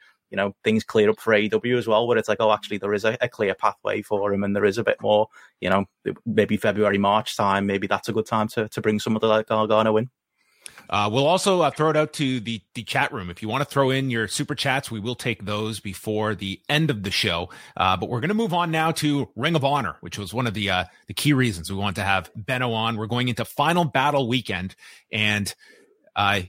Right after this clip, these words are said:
Speaker 2: it's, it's been the, the battle to get to this card that was dealt a blow
Speaker 1: <laughs>
Speaker 2: on Thursday with the loss of Bandito, their R O H champion, uh, who had a positive covid test. Now, he had had covid in the past, so,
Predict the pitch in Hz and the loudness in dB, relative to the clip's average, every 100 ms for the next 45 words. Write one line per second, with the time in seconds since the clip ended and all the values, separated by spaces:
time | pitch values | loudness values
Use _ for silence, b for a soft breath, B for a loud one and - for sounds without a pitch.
0 | - 127 - - 123 - 160 156 156 147 | -6 -2 -2 -2 -6 -2 -2 0 2 2
1 | 131 - _ _ _ _ 139 156 143 147 | 0 -4 _ _ _ _ -4 -2 0 2
2 | 196 190 147 180 208 156 110 - 110 90 | 2 2 2 0 0 -2 -2 -2 -2 -2
3 | 85 - 117 113 - - 120 101 - - | -4 -4 -2 -2 -6 -8 -8 -8 -4 0
4 | 170 165 127 135 151 196 180 156 156 180 | 2 2 0 2 4 6 4 4 2 4
5 | 147 110 113 120 120 127 147 156 135 151 | 2 0 -2 -4 -2 2 2 0 -2 0
6 | 147 135 143 202 113 92 123 - 165 196 | 0 0 0 2 0 -2 -4 0 2 4
7 | 208 180 175 - - 160 175 113 95 95 | 4 2 0 -4 -4 -2 -4 -4 -6 -8
8 | B B B 104 113 107 127 123 - 139 | B B B -2 0 -2 -4 -4 -2 -4
9 | 123 - 143 175 175 170 - - 190 143 | -4 -4 0 0 0 -4 -8 0 0 0
10 | 101 - 92 104 - b b 113 117 135 | -6 -6 -6 -6 -8 b b -4 -2 0
11 | 208 131 190 208 165 143 143 131 - 151 | 0 2 0 2 0 2 0 -2 -2 0
12 | 156 95 - - - 120 107 | 2 0 -4 -8 -6 -4 -4